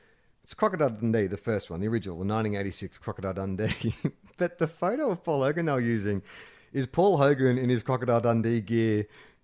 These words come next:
in the tourism ad or, like, at the Olympic Games where he <laughs> looks like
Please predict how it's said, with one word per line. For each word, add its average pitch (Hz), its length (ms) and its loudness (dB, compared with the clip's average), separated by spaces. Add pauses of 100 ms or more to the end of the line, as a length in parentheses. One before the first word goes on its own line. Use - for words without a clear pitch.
(220)
in 147 100 10
the 135 80 10
tourism 135 500 2
ad 87 320 -2
or, 123 280 6
like, 123 480 4
at 135 100 0
the 135 80 2
Olympic 123 240 2
Games 107 380 2
where 131 100 2
he 156 160 0
<laughs> 165 160 2
looks - 340 4
like 139 280 4